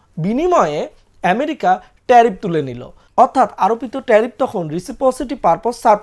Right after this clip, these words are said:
করলো। আমি উদাহরণ হিসেবে এসব বলতেছি, বিষয়গুলো কিন্তু এমনভাবেই কাজ করে। লং টার্মে ট্রাম্পের প্ল্যান হলো চীন সহ অন্যান্য সকল দেশ হতে আমদানি পণ্যের উপরে more or less শুল্ক বাড়ানো,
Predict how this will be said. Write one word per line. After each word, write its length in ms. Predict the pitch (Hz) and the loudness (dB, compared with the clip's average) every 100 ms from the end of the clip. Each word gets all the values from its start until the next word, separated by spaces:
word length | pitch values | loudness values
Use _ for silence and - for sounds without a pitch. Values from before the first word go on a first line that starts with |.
| - | -2
করলো। 340 | 135 120 113 _ - | -6 -8 -14 _ 0
আমি 260 | - 359 | 2 2
উদাহরণ 460 | 294 226 254 294 311 | -2 0 0 0 -4
হিসেবে 460 | 269 220 165 151 - - | -4 -4 -2 -2 -4 -12
এসব 220 | 233 247 | -8 -6
বলতেছি, 580 | 170 160 143 127 139 131 _ _ - | -4 -4 -6 -10 -14 -18 _ _ -4
বিষয়গুলো 680 | 185 220 269 277 277 226 247 _ - | -2 0 -2 0 0 0 -2 _ -10
কিন্তু 200 | 269 254 | -4 0
এমনভাবেই 560 | 226 226 226 220 277 | 2 0 -2 -2 -2
কাজ 260 | 262 170 - | 0 0 0
করে। 280 | - 131 - _ - | -10 -10 -12 _ -10
লং 340 | 156 165 226 | 0 2 2
টার্মে 480 | 269 262 175 147 262 - - | 2 0 0 -4 -8 -12 -6
ট্রাম্পের 380 | 175 175 226 | -4 -4 -6
প্ল্যান 320 | 233 180 160 165 | -4 -2 -2 -2
হলো 360 | 226 190 170 - | -4 -2 -4 -8
চীন 220 | 240 262 | -14 -14
সহ 200 | - 277 | -4 -2
অন্যান্য 540 | 262 - 196 214 233 240 | 0 -2 -6 -6 -10 -12
সকল 540 | - 226 - 277 254 | -12 -12 -8 -6 -6
দেশ 260 | 208 214 247 | -6 -6 -6
হতে 220 | 226 175 | -6 -4
আমদানি 380 | 156 190 202 202 | -4 -6 -8 -8
পণ্যের 360 | 202 202 196 | -8 -6 -6
উপরে 340 | 214 254 170 131 _ _ _ 156 | -2 0 0 -6 _ _ _ -8
more 280 | 156 190 | -4 -2
or 180 | 233 254 | 0 -2
less 180 | 214 285 | 0 -2
শুল্ক 420 | - - 320 294 | -2 -6 -4 -2
বাড়ানো, 480 | 180 139 123 117 - | -2 -2 -4 -10 -18